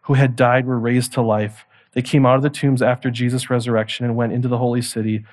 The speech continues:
and appeared to many. Do you see what happens here? When Jesus dies on that cross, that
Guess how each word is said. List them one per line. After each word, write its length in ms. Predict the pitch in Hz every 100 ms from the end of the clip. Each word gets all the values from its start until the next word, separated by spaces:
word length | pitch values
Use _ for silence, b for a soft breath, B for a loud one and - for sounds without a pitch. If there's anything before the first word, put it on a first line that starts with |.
| b b
and 80 | -
appeared 320 | 113 - 120 117
to 100 | 123
many. 140 | 110
Do 40 |
you 60 | 120
see 160 | 117 170
what 60 |
happens 340 | 151 156 180 180
here? 260 | 196 196 B B B
When 120 | 143
Jesus 440 | 135 143 170 202 -
dies 360 | 165 147 147
on 100 | 143
that 120 | 156 156
cross, 600 | - 127 110 110 - - - _ _ _ _ _ _ _ _ _ _ _ _ _ _ _ _ -
that 540 | 131 131 139 170 -